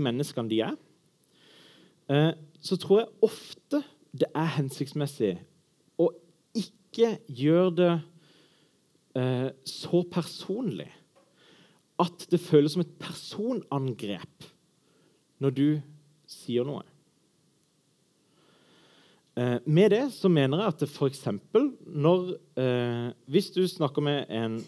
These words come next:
som er homofil, og du mener homofili, det er faktisk ikke riktig i det hele tatt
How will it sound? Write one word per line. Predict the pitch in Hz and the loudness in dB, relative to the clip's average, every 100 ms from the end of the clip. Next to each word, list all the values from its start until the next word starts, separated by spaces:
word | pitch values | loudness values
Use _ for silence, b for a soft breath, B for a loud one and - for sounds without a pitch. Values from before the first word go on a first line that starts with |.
| - | -12
som | - 104 | -6 -6
er | |
homofil, | 90 95 98 151 190 180 - _ _ b b b b b b - | -6 -8 -2 0 0 -2 -14 _ _ b b b b b b 2
og | 156 | 4
du | 143 170 | 6 4
mener | 151 143 123 127 - | 4 2 2 0 0
homofili, | 110 101 117 143 208 190 - | -6 -6 -2 0 0 -4 -4
det | 117 120 | -2 -2
er | 98 113 113 - | -2 -6 -8 -8
faktisk | 202 196 - 165 - | -8 -6 -8 -8 -8
ikke | 131 - 147 143 - | -8 0 0 0 -4
riktig | 123 - - 180 180 - 120 | -8 -4 -2 -2 -2 -8 0
i | 120 | 0
det | 110 | 0
hele | 101 98 | -2 -2
tatt | 220 - | -4 -6